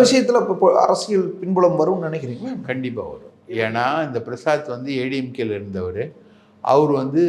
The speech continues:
Speaker 2: அதிமுகவுடைய வி ஐ பி பசங்க இருக்காங்க இல்லையா, எல்லாரோடையும் தொடர்புல இருந்தவர். எல்லா வி ஐ பி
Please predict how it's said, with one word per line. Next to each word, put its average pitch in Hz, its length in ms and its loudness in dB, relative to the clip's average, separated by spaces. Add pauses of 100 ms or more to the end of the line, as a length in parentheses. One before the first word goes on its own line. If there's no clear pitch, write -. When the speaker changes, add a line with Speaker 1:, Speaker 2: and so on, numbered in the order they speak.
(640)
Speaker 2:
அதிமுகவுடைய 123 1400 0 (1200)
வி 160 120 2 (100)
ஐ 160 40 6 (120)
பி 113 80 0 (160)
பசங்க 139 400 -2
இருக்காங்க 85 360 -8
இல்லையா, 87 220 -10 (200)
எல்லாரோடையும் 160 720 2
தொடர்புல 90 420 -2
இருந்தவர். - 360 -20 (2000)
எல்லா 175 260 6 (180)
வி 139 180 8
ஐ - 100 6
பி 123 60 0